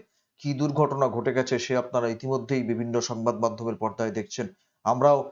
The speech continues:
এটা নিয়ে একটা প্রতিবেদন করেছি। সেখানে পাঁচতলা একটা বহুতল ভেঙে পড়েছে ঝুপড়ি এলাকায়, টালির ছোট ছোট ঘরের,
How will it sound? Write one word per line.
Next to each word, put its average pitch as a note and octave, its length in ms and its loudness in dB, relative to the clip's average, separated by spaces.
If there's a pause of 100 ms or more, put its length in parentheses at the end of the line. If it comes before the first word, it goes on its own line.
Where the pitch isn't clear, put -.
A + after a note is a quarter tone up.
এটা B2+ 220 4
নিয়ে C3+ 140 0
একটা C3 200 0
প্রতিবেদন A#2 520 -2
করেছি। A#2 340 -4
সেখানে A#2 380 -2
পাঁচতলা B2+ 500 0
একটা B2 220 -4
বহুতল A#2+ 500 2
ভেঙে A2+ 280 -2
পড়েছে A#2 460 -2
ঝুপড়ি B2 460 -6
এলাকায়, A2+ 400 0 (400)
টালির B2 340 2
ছোট A#2+ 180 -2
ছোট A#2 220 -4
ঘরের, A2+ 360 0